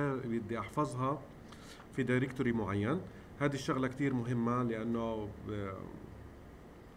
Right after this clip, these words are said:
التريننج ممكن يكون بيطول كتير، فبالتالي إنه الأوبتيمال ويت ممكن أرجع لها إنه من خلال إيبوك معينة، فبالتالي بيكون في المجلد هذا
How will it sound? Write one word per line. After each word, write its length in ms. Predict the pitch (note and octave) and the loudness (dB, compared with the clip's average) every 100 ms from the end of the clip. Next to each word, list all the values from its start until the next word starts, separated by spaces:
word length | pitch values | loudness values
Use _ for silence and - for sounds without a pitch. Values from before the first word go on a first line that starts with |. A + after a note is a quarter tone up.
| - - A2+ | -18 -8 -4
التريننج 460 | A2+ C3+ C#3 C3 | 0 2 4 4
ممكن 300 | A2 C3+ C3 | 2 2 0
يكون 260 | A#2 A#2+ C3 | 0 0 0
بيطول 400 | A2 A2+ A#2+ G#2+ | 0 0 2 2
كتير، 280 | A2 B2+ C#3 | 0 -2 -2
فبالتالي 680 | C3+ A2+ A#2 B2 A#2 A#2 | -2 -4 -2 -2 2 0
إنه 760 | A2 A2 A2 G#2+ G#2 G2+ G2 G2 G2 F#2 F#2 - - - - - | 0 -2 -2 -2 -2 -2 -2 -4 -6 -10 -10 -14 -16 -16 -16 -6
الأوبتيمال 600 | A#2 C#3 E3+ D3 C3 B2+ | -2 0 0 2 4 4
ويت 320 | A#2+ C#3+ D#3+ | 6 4 4
ممكن 360 | C3 C#3+ C#3 C3 | 2 2 2 0
أرجع 340 | A2+ G2+ C3 | 0 2 0
لها 280 | C3 A#2+ A#2 | 2 -2 -2
إنه 240 | A#2 A2+ A2 | -2 0 0
من 180 | A2+ | -2
خلال 280 | G#2+ B2 A#2+ | -2 0 0
إيبوك 320 | B2+ A#2+ A#2+ | 0 0 0
معينة، 360 | A2 G2+ G#2 F#2+ | 0 2 2 0
فبالتالي 400 | G2+ G#2 B2+ A#2 | -2 -2 0 2
بيكون 280 | A2+ A#2+ C3 | 2 2 0
في 80 | A#2 | 0
المجلد 440 | A2+ C3 A#2+ A2 | 0 2 2 0
هذا 360 | A2 G#2 D3 | 0 2 2